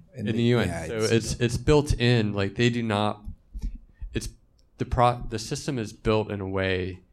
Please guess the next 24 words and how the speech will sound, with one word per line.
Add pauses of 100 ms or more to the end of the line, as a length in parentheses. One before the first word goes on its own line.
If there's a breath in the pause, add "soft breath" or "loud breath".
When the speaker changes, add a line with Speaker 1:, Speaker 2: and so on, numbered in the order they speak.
(120)
Speaker 1:
to
where
if
I
am
a
well-intentioned
person (240 soft breath)
and
I
go
to
Haiti,
I
go
to
Panama,
I
go
to
Bolivia,
it
doesn't
matter.